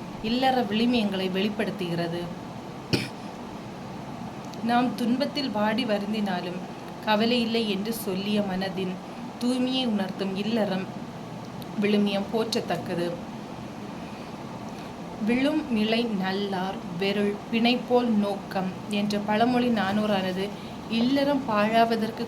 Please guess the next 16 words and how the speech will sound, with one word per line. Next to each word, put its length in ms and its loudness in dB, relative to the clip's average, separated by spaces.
காரணம் 440 -2
நல்ல 360 6
வ-, 260 4
மனைவி 480 2
வாய்க்காமையே 920 2
என 200 -2
பெண்கள் 460 6
எவ்வாறு 560 4
இருக்க 320 0
வேண்டும், 560 0
இருக்கக்கூடாது 840 2
என 160 0
பழமொழி 460 4
நானூறு 560 0
தெளிவாக 640 0
கூறுகிறது. 540 0